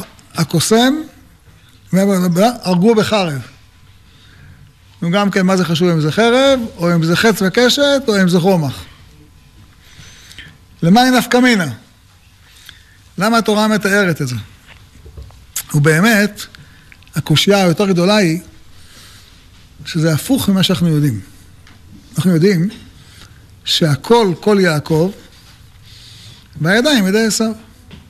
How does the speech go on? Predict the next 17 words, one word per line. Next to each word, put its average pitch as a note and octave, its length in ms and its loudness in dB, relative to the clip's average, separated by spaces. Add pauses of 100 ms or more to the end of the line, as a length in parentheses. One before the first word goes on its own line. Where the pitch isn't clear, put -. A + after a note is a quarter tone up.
(1200)
השליחות F3 480 0
של A#3+ 120 2
עם A3 200 2
ישראל G#3 500 0 (1120)
היא F3 80 2
בקול, F#3+ 400 2
היא C#3+ 160 -2
בדיבור, F#3+ 520 2 (480)
בלהסביר, D3+ 1200 0
בחוכמה, D#3+ 720 0 (840)
לא F#3+ 100 -8
בשביל B3+ 260 -2
להרוג. F#3+ 400 2 (1200)
זה D#3 60 -2
לא G#3+ 140 2
התפקיד A3+ 360 0
שלנו. F#3+ 360 2